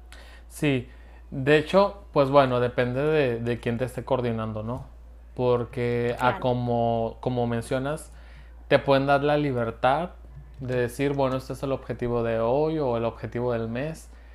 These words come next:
Speaker 1: y tú organízate. Pero, ah, también nos podemos topar con alguien que, que no sea tan flexible como lo, como lo mencionamos. Entonces,
Speaker 2: Claro.
Speaker 1: eh,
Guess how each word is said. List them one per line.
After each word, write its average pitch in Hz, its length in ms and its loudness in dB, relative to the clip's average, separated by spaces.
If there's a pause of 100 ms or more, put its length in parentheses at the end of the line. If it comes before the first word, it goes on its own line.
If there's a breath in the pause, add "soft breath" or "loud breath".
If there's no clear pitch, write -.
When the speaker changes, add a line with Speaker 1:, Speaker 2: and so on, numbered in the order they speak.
(240 soft breath)
Speaker 1:
y 190 380 0 (160)
tú 147 100 4
organízate. 120 760 0 (840 soft breath)
Pero, 175 580 6
ah, 135 200 4
también 131 480 -2 (240)
nos 131 240 0
podemos 127 300 -2
topar 117 320 2
con 131 180 -2
alguien 123 320 -4
que, 110 560 -6
que 123 140 -2
no 117 120 -2
sea 117 260 -4
tan 120 240 -2
flexible 117 680 -6
como 113 260 -6
lo, 107 320 -10 (200)
como 117 240 -4
lo 113 100 -2
mencionamos. 113 760 -8 (880 soft breath)
Entonces, 120 640 0
Speaker 2:
Claro. - 140 -14 (380 loud breath)
Speaker 1:
eh, 123 720 2